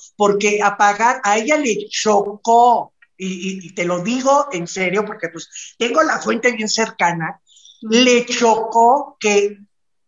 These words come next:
Speaker 1: que ella, a ella no le gusta dar la cara en los medios, salvo la gente que la cubre. Una gente que la cubre es T V Azteca y en especial y específico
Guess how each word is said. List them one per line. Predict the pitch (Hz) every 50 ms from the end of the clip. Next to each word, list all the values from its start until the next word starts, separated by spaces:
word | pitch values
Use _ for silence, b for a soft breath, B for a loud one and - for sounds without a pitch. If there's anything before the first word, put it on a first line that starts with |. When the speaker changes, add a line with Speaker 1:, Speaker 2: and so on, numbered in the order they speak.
| _ _ _
Speaker 1:
que | 226 220 214 208 208 208 202 202 202 202 202 202 202 202 202 - B B B B B B B _
ella, | 247 262 254 277 302 285 277
a | - 233 247
ella | 254 262 277
no | 277 277 269
le | 269 254
gusta | 240 254 247 - - - 233 220
dar | 220 214 208
la | 208 185 -
cara | - 175 165 165 151 - _ _
en | 151 151
los | 151 151 151 151 156
medios, | 185 196 190 180 180 170 -
salvo | - 226 226 233 233 233 262 294 311 302 B B B B
la | 190 196 202 190
gente | 196 220 226 226 220 233 247 -
que | 220 202
la | 185 170 170 -
cubre. | 175 180 170 156 147 - - - B B B B B
Una | 240 285 302 285
gente | 285 277 285 277 285 277
que | - 220
la | 202 196 196
cubre | 196 226 247 247 269 277 262 226
es | 214 - -
T | 208 202
V | 190 175 175
Azteca | 170 - - 240 247 247 247 320 330 330 330 B B B
y | - 202 202 190
en | 196 196 190
especial | 190 196 190 - - 190 185 - 226 233 233 233 220
y | 190
específico | 180 - - - 185 175 - - 240 - 285 285 - - 330 311 294 B